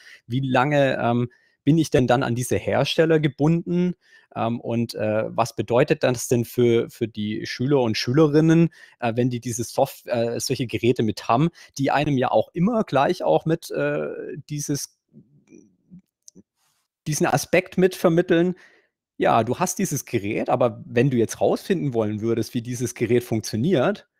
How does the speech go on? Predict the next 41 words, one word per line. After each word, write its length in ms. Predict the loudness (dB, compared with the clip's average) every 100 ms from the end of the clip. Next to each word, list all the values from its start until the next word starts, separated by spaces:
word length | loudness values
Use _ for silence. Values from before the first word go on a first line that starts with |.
| _
das 220 | -10 -4
darfst 260 | -2 -2 -2
du 60 | 0
nur 260 | 2 2 0
bis 140 | -6 -2
zu 80 | -2
einem 120 | -2
bestimmten 340 | -4 -6 -6
Punkt. 500 | 0 0 0 -6 -18 _ _ _ _ _ _
Und 260 | -6 -4 -2
du 80 | 0
bist 160 | 2
einfach 340 | 2 2 2 4
nur, 220 | 4 2
du 80 | 0
bist 140 | -2
ein 100 | -4
Konsument. 680 | 0 -2 0 0 0 -2 -4
Du 80 |
bist 200 | -4 -2
jemand, 280 | 0 0 0
der, 280 | 2 2 2
der 140 | 0
darf 200 | 0 0
auf 160 | -2 -2
dieses 240 | -4 -4
Gerät 320 | 0 2 2 2
drüber 260 | 2 4
wischen, 280 | 2 -2 -4
aber 200 | 0 -2
wie 80 | 0
das 240 | -2 -2
genau 240 | -4 -4 -4
funktioniert, 680 | -4 -6 -6 -4 -4 -4 -12 -20 _
das 180 | -2 0
darfst 240 | 0 0
du 60 | 0
nicht 260 | 0 -2
rausfinden. 600 | -4 -4 -4 -6 -6 -14 _ _ _ _ _ _ _
Und, 360 | -4 -2 -2 -2 -2
ähm, 500 | 0 -2 -8 -16